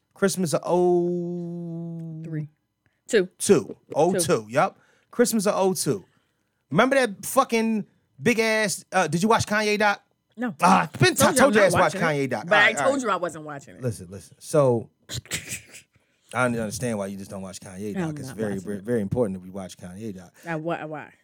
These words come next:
Speaker 1: It, because it's, it's so much more enlightening than you ever would think it would be. I'm just telling you, you gotta watch Kanye doc.
Speaker 2: Oh, okay.
Speaker 1: All right, so there was a portion.
Speaker 2: So, uh, basically, he need to be on his meds?
Speaker 1: No, see, that's the reason why you gotta watch the fucking Kanye doc.
Speaker 2: Mm-hmm.
Speaker 1: So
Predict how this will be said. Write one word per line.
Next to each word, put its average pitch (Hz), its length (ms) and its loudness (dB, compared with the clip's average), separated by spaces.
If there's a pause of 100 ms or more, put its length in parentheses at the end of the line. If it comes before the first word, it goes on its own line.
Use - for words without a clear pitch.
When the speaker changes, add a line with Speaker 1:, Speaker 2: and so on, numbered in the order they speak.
Speaker 1:
It, 131 140 -4
because 123 440 2
it's, 139 240 -4 (120)
it's - 200 -10
so 160 380 2
much 147 240 0
more 127 240 -8
enlightening 110 720 -8
than 107 180 -6
you 107 200 -12
ever 127 240 0
would 110 160 -8
think 113 260 -8
it 90 80 -12
would 95 160 -20
be. 92 260 -14
I'm 143 200 0
just 151 200 -4
telling 175 220 0
you, 104 60 -6
you 98 60 -10
gotta 113 140 -2
watch 104 200 -10
Kanye 110 340 -14
doc. 208 100 -8
Speaker 2:
Oh, 185 60 -6
okay. 160 260 -14 (220)
Speaker 1:
All 147 100 4
right, 139 80 4
so - 100 -2
there 220 60 4
was 190 100 2
a 160 40 -2
portion. 196 400 2
Speaker 2:
So, 220 60 -2
uh, 214 40 -2
basically, 208 540 0
he 220 80 -4
need 208 160 -6
to 190 60 -12
be 202 100 -8
on 202 120 -6
his 202 100 -6
meds? 240 260 0
Speaker 1:
No, 226 260 4
see, 262 380 -2 (180)
that's 233 320 0
the 359 140 0
reason 262 400 0
why 180 160 2
you 220 120 -4
gotta 170 300 0
watch 170 320 -4
the 226 80 2
fucking 214 380 0
Kanye 269 640 2
doc. 160 260 2
Speaker 2:
Mm-hmm. 170 240 -20
Speaker 1:
So 208 480 6